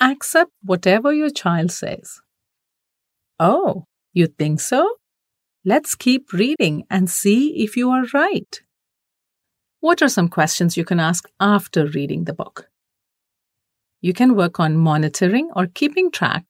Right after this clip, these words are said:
of understanding. Remind your child about the prediction towards the end of the story.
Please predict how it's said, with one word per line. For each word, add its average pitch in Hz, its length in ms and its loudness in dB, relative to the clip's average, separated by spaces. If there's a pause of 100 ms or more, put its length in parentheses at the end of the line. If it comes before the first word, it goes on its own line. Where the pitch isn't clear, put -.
of 240 140 -4
understanding. - 760 -2 (1300)
Remind 220 360 2
your 427 100 4
child 208 400 0
about 180 240 0
the 185 100 2
prediction - 720 -4
towards 165 340 0
the 185 200 0
end 185 240 2
of 180 80 -6
the 196 80 0
story. 139 540 -6